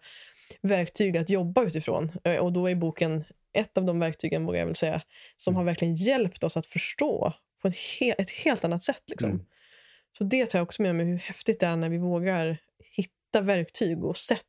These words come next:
Speaker 1: liksom, att förstå varandra
Speaker 2: Mm.
Speaker 1: på.
Speaker 2: Och även om vi fortfarande fastnar och
Speaker 1: Ja,
Speaker 2: hamnar
Speaker 1: gud,
Speaker 2: i
Speaker 1: ja.
Speaker 2: gamla mönster och destruktiva mönster som inte tar oss därifrån, så blir det lättare att ha någonting att relatera till. Det håller jag
Speaker 1: Ja,
Speaker 2: verkligen med om.
Speaker 1: och framför allt också tänker jag så här i efterhand. Alltså
Speaker 2: Ja.
Speaker 1: när vi har varit i en konflikt. För det ham-, där kan vi hamna fortfarande, liksom.
Speaker 2: Ja,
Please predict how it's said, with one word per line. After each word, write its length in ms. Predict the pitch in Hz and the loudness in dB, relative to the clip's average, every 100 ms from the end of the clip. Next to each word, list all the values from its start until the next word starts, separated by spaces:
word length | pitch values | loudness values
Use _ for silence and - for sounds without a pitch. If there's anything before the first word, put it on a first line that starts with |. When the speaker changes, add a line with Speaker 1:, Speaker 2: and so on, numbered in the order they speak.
| - | -8
Speaker 1:
liksom, 220 | 170 160 | -6 -2
att 120 | 160 - | -4 -4
förstå 280 | - - 175 | -4 -2 0
varandra 260 | 92 - - | 0 -2 -2
Speaker 2:
Mm. 120 | 107 | -2
Speaker 1:
på. 120 | - - _ _ _ - - - | -2 -6 _ _ _ -16 -14 -10
Speaker 2:
Och 220 | - 135 | 0 2
även 240 | 120 120 | 4 4
om 140 | 120 117 | 4 2
vi 100 | 110 | 2
fortfarande 480 | 123 - 120 110 | 0 2 4 4
fastnar 600 | 107 117 - - 113 107 101 | 4 2 2 2 2 2 2
och 60 | |
Speaker 1:
Ja, 420 | 92 - 104 104 | 2 4 4 4
Speaker 2:
hamnar 360 | 196 113 110 110 | 4 4 4 4
Speaker 1:
gud, 80 | 107 | 4
Speaker 2:
i 40 | |
Speaker 1:
ja. 20 | |
Speaker 2:
gamla 260 | 110 107 107 | 4 4 2
mönster 600 | 104 107 107 104 - 113 | 4 2 2 0 2 2
och 200 | 107 107 | 2 0
destruktiva 1200 | 104 113 101 - 117 92 - 110 104 107 104 101 - - - - - - - | 2 2 2 0 0 -2 0 0 2 2 4 2 -4 -20 -20 -20 -20 -10 0
mönster 460 | 113 107 98 - | 4 4 2 2
som 180 | 110 110 | 2 2
inte 220 | 107 95 | 2 0
tar 260 | 107 117 107 | 2 4 4
oss 120 | 104 | 2
därifrån, 280 | 104 95 - | 2 2 0
så 180 | - 131 | 0 0
blir 220 | 127 123 | 2 2
det 60 | 123 | 2
lättare 420 | 127 - - 117 | 0 -2 0 2
att 60 | 113 | 4
ha 80 | |
någonting 340 | 113 113 113 110 | 2 0 0 2
att 60 | |
relatera 520 | 117 117 127 196 185 - | 2 2 2 2 0 0
till. 260 | 104 - | -2 0
Det 60 | 131 | 2
håller 200 | - 202 | 2 4
jag 80 | 98 | 4
Speaker 1:
Ja, 80 | |
Speaker 2:
verkligen 200 | 254 247 - | 4 2 2
med 80 | |
om. 60 | - | 2
Speaker 1:
och 60 | - | 0
framför 280 | 233 226 - | -2 -4 -2
allt 280 | 254 262 - | 0 0 -2
också 180 | - | -2
tänker 280 | 196 196 185 | -2 -2 0
jag 60 | 190 | -2
så 100 | 185 | 0
här 100 | 180 | 0
i 80 | 180 | -2
efterhand. 760 | 233 - - 185 - 320 - - | -4 -6 -2 -2 0 -2 -2 0
Alltså 140 | 196 | 2
Speaker 2:
Ja. 60 | 208 | 4
Speaker 1:
när 200 | 214 220 | 4 4
vi 80 | 226 | 4
har 100 | 202 | 2
varit 320 | 208 214 254 | 2 2 2
i 40 | |
en 80 | 202 | 0
konflikt. 360 | - 160 165 - | 0 -2 -4 -2
För 80 | 190 | -2
det 80 | 208 | 0
ham-, 260 | 247 233 - | 0 0 0
där 180 | 247 | 0
kan 160 | 277 262 | 2 0
vi 80 | 233 | 2
hamna 340 | 214 190 180 | 2 0 0
fortfarande, 520 | 175 196 - 294 214 | -2 -6 -2 -2 0
liksom. 320 | 190 180 - | -2 -4 -2
Speaker 2:
Ja, 100 | 101 | 0